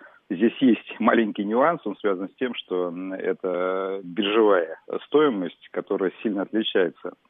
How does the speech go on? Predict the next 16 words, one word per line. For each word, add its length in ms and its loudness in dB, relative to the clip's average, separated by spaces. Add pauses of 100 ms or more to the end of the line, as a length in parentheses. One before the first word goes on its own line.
<clears throat> 120 -6
от 200 -4
цены 200 -4
физических 460 -4
поставок, 500 0
то 60 -6
есть 120 -4
это 160 -2
вовсе 300 -4
не 120 0
означает, 580 -2
что 160 -6
кто-то 300 0
в 80 -20
Соединённых 360 -2
Штатах 380 -2